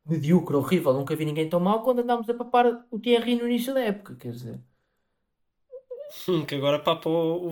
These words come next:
Speaker 1: E
Speaker 2: Valência.
Speaker 1: isto leva-me ao último comentário que eu queria fazer, que foi a Marca, fez um, um, um texto sobre o Valência, a cascar no Valência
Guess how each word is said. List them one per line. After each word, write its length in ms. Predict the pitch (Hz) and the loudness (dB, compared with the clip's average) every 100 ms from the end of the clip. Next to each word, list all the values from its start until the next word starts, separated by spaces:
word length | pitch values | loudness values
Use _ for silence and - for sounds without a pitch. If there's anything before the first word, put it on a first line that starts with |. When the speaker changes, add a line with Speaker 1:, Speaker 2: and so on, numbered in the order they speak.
| 180 | 2
Speaker 1:
E 200 | 302 285 | 6 6
Speaker 2:
Valência. 0 | |
Speaker 1:
isto 200 | - 254 | 6 8
leva-me 380 | 240 202 190 185 | 10 10 10 10
ao 60 | |
último 280 | 196 196 196 | 10 10 8
comentário 600 | 196 185 175 - 180 160 | 6 2 2 4 6 4
que 60 | 156 | 0
eu 80 | |
queria 200 | 156 170 | 0 -2
fazer, 340 | 170 196 208 269 | 4 6 6 4
que 60 | |
foi 240 | - 202 160 | 2 6 6
a 60 | |
Marca, 440 | 156 160 185 202 247 | 8 6 4 0 -4
fez 200 | - 165 | -4 -4
um, 100 | 160 | -4
um, 480 | 160 156 170 160 185 _ _ _ _ - | -6 -12 -14 -18 -20 _ _ _ _ -10
um 840 | 165 160 185 180 151 151 151 - - | -8 -10 -18 -20 -20 -20 -20 -6 2
texto 320 | 196 190 - | 4 4 0
sobre 200 | 156 147 | -2 0
o 40 | |
Valência, 420 | 143 139 180 196 | 2 2 2 -2
a 40 | 131 | -6
cascar 320 | 139 - 151 | -6 -4 -2
no 100 | 156 | 0
Valência 680 | 160 165 180 202 - 233 | 0 2 4 2 2 -4